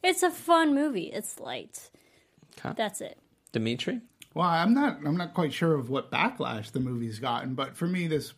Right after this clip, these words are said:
Speaker 3: was not a good movie. I was, I was not, uh, one, th-, this was not, like, we've had so many good comedies this year thus far, and this one sort of kind of brings everything down. Uh, for me, Life of the Party,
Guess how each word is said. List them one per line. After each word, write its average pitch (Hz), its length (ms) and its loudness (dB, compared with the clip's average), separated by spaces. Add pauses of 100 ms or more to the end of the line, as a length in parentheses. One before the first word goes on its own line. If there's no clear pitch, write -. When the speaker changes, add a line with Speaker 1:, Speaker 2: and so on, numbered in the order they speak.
Speaker 3:
was 113 220 -6
not 107 260 -8
a 104 180 -12 (340)
good 104 200 -8
movie. 90 400 -14 (320)
I 135 120 -2
was, 123 280 -6
I 123 160 -6
was 120 220 -6
not, 117 320 -8 (100)
uh, 117 240 -12 (460)
one, 185 340 6
th-, 165 160 2
this 170 200 4
was 165 140 4
not, 151 320 4 (140)
like, 156 240 4
we've 170 140 4
had 165 180 4
so 175 140 2
many 151 160 2
good 135 180 -4
comedies 135 800 -2 (480)
this 123 300 -4
year 123 160 -2
thus 113 180 -6
far, 120 380 -2
and 107 120 -4
this 110 140 -6
one 117 120 -2
sort 117 180 -6
of 110 80 -8
kind 113 160 -4
of 104 100 -6
brings 107 280 -8
everything 110 420 -4
down. 123 400 -6 (320)
Uh, 147 300 2
for 165 140 -2
me, 196 140 2
Life 185 240 -2
of 175 80 -2
the 160 80 -2
Party, 151 580 -2